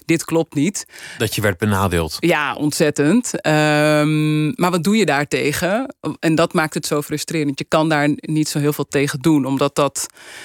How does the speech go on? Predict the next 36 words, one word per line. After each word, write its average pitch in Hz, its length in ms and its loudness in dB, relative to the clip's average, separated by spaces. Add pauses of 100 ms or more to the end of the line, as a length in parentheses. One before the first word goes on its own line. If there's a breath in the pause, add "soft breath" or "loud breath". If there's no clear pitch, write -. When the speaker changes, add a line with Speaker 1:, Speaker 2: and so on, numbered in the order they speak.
(120)
Speaker 1:
eh, 143 320 0
je 143 140 0
altijd, 156 720 0
als 139 200 -4
je 151 140 -2
iets - 240 -4
tegen 151 280 2
een 143 60 0
scheidsrechter 143 720 -2
doet, 165 320 0 (720)
eh, 143 360 2
of 160 180 0
zegt, - 520 -2 (440 loud breath)
ja, 147 220 0
dan, 139 360 0 (380)
ja, 143 240 0
dan 135 220 -2
is 139 60 -2
natuurlijk 143 320 -2
de - 60 -6
scheidsrechter 147 460 -2
heeft 135 140 -2
altijd 143 240 -2
gelijk. 139 400 -4 (1040 loud breath)
Speaker 2:
Dit 151 160 0
heeft - 180 0
je 160 60 2
allemaal 120 180 2
niet 127 160 0
bij, 143 280 -2
bij 131 120 0
de 135 100 0
bal 143 280 0
weg 143 180 -4
kunnen 90 280 0
houden. 82 440 -2